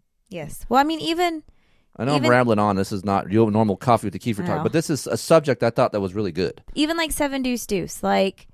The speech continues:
Speaker 1: super friendly, very approachable. He talks to every single fan. Loving guy.
Speaker 2: Yeah, and I thought he was full of shit when I, when I didn't know him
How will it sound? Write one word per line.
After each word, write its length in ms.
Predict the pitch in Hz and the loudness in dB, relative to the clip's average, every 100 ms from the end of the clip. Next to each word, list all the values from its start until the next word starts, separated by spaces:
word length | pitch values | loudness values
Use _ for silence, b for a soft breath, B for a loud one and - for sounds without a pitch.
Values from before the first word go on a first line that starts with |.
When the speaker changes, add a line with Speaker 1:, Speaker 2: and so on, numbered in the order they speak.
| _ _ _ _ _ _ _ | _ _ _ _ _ _ _
Speaker 1:
super 480 | - - - 254 254 | -8 -2 0 0 -2
friendly, 640 | 240 240 226 226 220 220 226 | -2 -2 0 -2 0 -2 -4
very 400 | 208 208 208 220 | -4 0 0 0
approachable. 680 | - 208 202 214 202 202 202 | 0 0 0 -2 -2 0 0
He 180 | 220 | -2
talks 360 | 220 226 214 - | -2 -4 -4 -8
to 200 | - 226 - | -8 -8 -2
every 460 | 240 233 220 240 233 | 2 2 0 -4 -6
single 400 | 240 226 220 214 | -6 -4 -4 -6
fan. 760 | - 214 208 202 202 202 214 - _ _ _ _ _ _ _ _ _ 202 | -8 -6 -4 -2 -2 -2 -4 -8 _ _ _ _ _ _ _ _ _ -4
Loving 400 | 190 202 214 208 | 0 2 2 2
guy. 480 | 196 196 190 190 196 | 2 4 4 2 2
Speaker 2:
Yeah, 180 | 120 113 | 4 6
and 80 | |
I 80 | 110 | 4
thought 180 | 117 107 | 4 4
he 60 | 101 | 4
was 140 | 90 | 2
full 160 | 110 95 | 0 0
of 80 | |
shit 180 | - 107 | 0 -2
when 100 | 92 | 0
I, 160 | 87 85 | -4 -8
when 380 | 87 85 82 78 | -12 -14 -14 -14
I 60 | 82 | -12
didn't 200 | 87 78 | -12 -10
know 220 | 85 82 | -10 -10
him 180 | 69 | -14